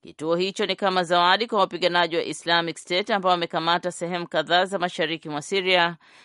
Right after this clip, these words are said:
kama sehemu ya kujitangazia ukhalifa ambao unaendelea hadi katika nchi jirani ya Iraq.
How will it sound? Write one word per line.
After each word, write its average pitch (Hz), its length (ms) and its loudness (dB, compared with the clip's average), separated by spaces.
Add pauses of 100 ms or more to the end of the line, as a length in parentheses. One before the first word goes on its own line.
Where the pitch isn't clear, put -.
kama 85 220 -12
sehemu 185 400 -4
ya 180 80 0
kujitangazia 180 800 -2
ukhalifa 190 580 -2
ambao 180 200 2
unaendelea 170 800 0 (300)
hadi 208 400 2
katika 202 360 -4
nchi 196 380 -8
jirani 160 720 0 (140)
ya 143 320 -6
Iraq. 143 600 2